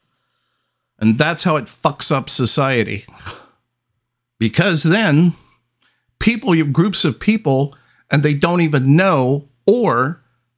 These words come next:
they don't want to even be reminded of that hypocrisy.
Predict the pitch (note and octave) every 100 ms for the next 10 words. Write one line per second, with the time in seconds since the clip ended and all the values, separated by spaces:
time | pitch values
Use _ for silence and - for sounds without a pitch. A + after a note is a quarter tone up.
0 | - D3 C#3+ E3 E3+ E3 D3+ D#3+ C#3+ D3+
1 | C#3 C3 C3 B2 A2+ A#2 C#3+ F3+ F3 D3
2 | C3 - _ - G3 D#3+ C3 G2+ - -
3 | A#2+ - A2+ - F#2 F#2+